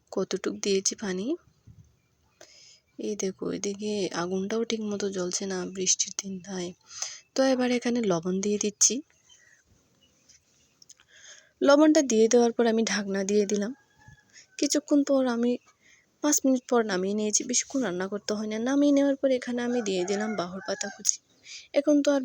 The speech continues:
বাহর পাতাই আছে, ধনিয়া পাতা নেই, তো বাহর পাতা কুচিয়ে দিই। আর আসলে বাহর পাতা দিলে তরকারিটা কিন্তু অনেক মজা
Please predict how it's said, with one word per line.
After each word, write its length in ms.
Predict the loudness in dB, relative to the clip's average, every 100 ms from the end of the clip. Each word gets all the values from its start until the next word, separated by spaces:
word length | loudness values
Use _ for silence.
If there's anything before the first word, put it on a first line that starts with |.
| -4
বাহর 220 | -4 -2 -2
পাতাই 260 | 0 2 2
আছে, 140 | 2 0
ধনিয়া 240 | -2 -6 -2 -2
পাতা 200 | -4 -4 -4
নেই, 120 | -4 _ -20 -20 -20 _
তো 60 | -6 -4
বাহর 200 | -8 -10 -8
পাতা 180 | -6 -6
কুচিয়ে 320 | -2 -2 -2 -4
দিই। 120 | -8 -10 -20 -20 _ _ -18 -6
আর 80 | -4 -2
আসলে 260 | -2 0 0 0
বাহর 200 | -2 -2
পাতা 200 | -2 -2 -2
দিলে 180 | 0 0 -2
তরকারিটা 460 | -6 -6 -8 -4 -6 -6
কিন্তু 200 | -8 -6 -4
অনেক 180 | -6 -6 -8
মজা 240 | -6 -8